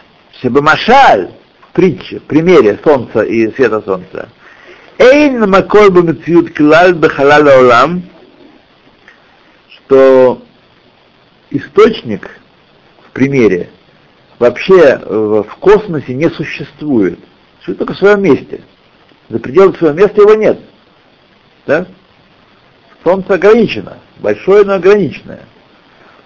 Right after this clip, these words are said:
То есть оно, то есть оно, э, нет источника за пределами в халале олам, в, в, в космосе.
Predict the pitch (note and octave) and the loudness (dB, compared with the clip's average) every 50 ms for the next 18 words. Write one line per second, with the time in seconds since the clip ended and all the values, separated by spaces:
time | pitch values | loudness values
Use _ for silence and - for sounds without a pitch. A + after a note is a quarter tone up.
0 | _ _ - - - C3+ - - B2+ A#2+ C3 D3+ F#3 A3 A#3 A#3+ A#3+ - - - | _ _ -16 -14 -14 -14 -10 -4 -2 -2 0 0 0 0 2 0 0 -2 -6 -12
1 | _ _ _ _ _ _ _ _ - D3+ C3 B2 D3 E3+ G3+ G#3+ G3+ - - _ | _ _ _ _ _ _ _ _ -6 -6 -6 -4 -4 -4 -2 -4 -4 -6 -10 _
2 | _ _ G2+ G#2+ A2+ A#2+ A#2+ A#2+ A#2+ A#2+ A#2 A#2 A#2 A2+ A2 G2+ F#2+ F2+ G#2+ A2+ | _ _ -20 -16 -12 -10 -8 -6 -4 -4 -2 -2 -4 -4 -4 -6 -8 -10 -12 -14
3 | A2 F#2+ F2 - - _ - _ _ _ _ _ - - C3+ D#3 G3 A3 G3 - | -14 -16 -16 -20 -20 _ -20 _ _ _ _ _ -14 -8 -2 0 2 2 2 2
4 | - D3 - - - G3 G#3+ A3+ - - G#3+ G#3 F#3+ G3+ F#3 D3+ A#2+ G#2 D#3 D3+ | -2 -4 -4 0 2 2 2 2 0 -8 -10 -8 -2 0 0 0 2 0 -2 -2
5 | D#3 C#3+ D3 C#3 C3 E3 G3+ G3+ G3 F#3+ F3+ E3+ D3+ - - - - - - - | 0 0 -2 0 2 2 4 4 4 4 2 -2 -4 -6 -8 -20 -20 -20 -14 -6
6 | - D#3 E3 F#3 G3 F#3+ F3+ F3 E3+ F3 E3+ C#3+ A#2+ G#2+ A#2 A#2+ A#2 A#2+ - - | -2 2 2 4 4 6 6 6 6 4 4 2 2 2 2 4 4 2 0 -4
7 | - - C3 B2 - _ - - - - F#3+ E3+ C3+ - - G#2 F#2 - - - | -10 -12 -12 -12 -12 _ -20 -12 -4 0 0 0 0 -2 -10 -16 -16 -16 -20 -20